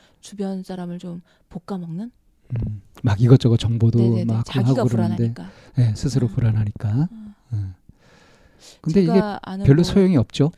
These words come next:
Speaker 1: 제가
Speaker 2: 음.
Speaker 1: 아는 분은 은퇴를 하고 이제 정년퇴직을 하고
Speaker 2: 음.
Speaker 1: 정말 집에 콕 박히셔가지고
Speaker 2: 음.
Speaker 1: 바깥 걸음을 안 하시는 거예요.
Speaker 2: 그래서 어떻게 됐대요?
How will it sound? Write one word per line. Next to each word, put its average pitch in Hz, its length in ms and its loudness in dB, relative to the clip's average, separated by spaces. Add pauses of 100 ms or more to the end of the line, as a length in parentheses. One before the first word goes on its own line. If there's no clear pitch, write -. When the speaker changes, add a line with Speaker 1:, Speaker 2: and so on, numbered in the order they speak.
(180)
Speaker 1:
제가 196 280 -10
Speaker 2:
음. 123 60 2
Speaker 1:
아는 180 360 -4
분은 185 460 -12 (840)
은퇴를 196 640 -8
하고 185 640 -10 (920)
이제 202 140 -18
정년퇴직을 185 640 -8
하고 220 280 -14 (480)
Speaker 2:
음. 107 260 -6 (840)
Speaker 1:
정말 190 300 -10 (200)
집에 - 280 -8
콕 - 260 -16
박히셔가지고 185 1120 -8 (200)
Speaker 2:
음. 110 240 -6 (1000)
Speaker 1:
바깥 - 420 -8
걸음을 180 380 -6
안 170 140 -8
하시는 175 300 -6
거예요. 185 460 -12 (760)
Speaker 2:
그래서 110 200 2
어떻게 110 240 -2
됐대요? 110 360 -4